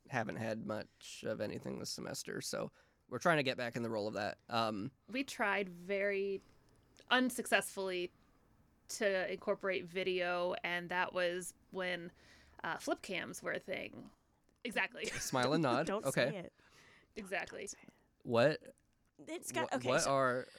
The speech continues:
Speaker 1: flip-
Speaker 3: it's like the size of a
Speaker 2: <laughs> Like a clunky cell phone.
Speaker 3: clunky cell phone.
Speaker 1: Wait,
Speaker 3: And
Speaker 1: I think
Speaker 3: then,
Speaker 1: I know what those
Speaker 3: and
Speaker 1: are.
Speaker 3: then the screen pops out,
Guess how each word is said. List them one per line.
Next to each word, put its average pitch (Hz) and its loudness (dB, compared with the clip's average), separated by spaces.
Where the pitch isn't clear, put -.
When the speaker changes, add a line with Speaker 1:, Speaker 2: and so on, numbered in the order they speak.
Speaker 1:
flip- 285 2
Speaker 3:
it's - -2
like 269 6
the 359 -4
size 269 -6
of 240 -10
a 208 -2
Speaker 2:
<laughs> - -20
Like 233 2
a 208 2
clunky 240 0
cell 180 -2
phone. - -12
Speaker 3:
clunky 202 -6
cell 196 -2
phone. 175 -2
Speaker 1:
Wait, 117 2
Speaker 3:
And 123 4
Speaker 1:
I - 6
think - 4
Speaker 3:
then, 110 2
Speaker 1:
I - 0
know 110 0
what 95 -4
those 98 2
Speaker 3:
and 208 2
Speaker 1:
are. 202 6
Speaker 3:
then 196 2
the 190 0
screen 208 0
pops - -4
out, 160 -8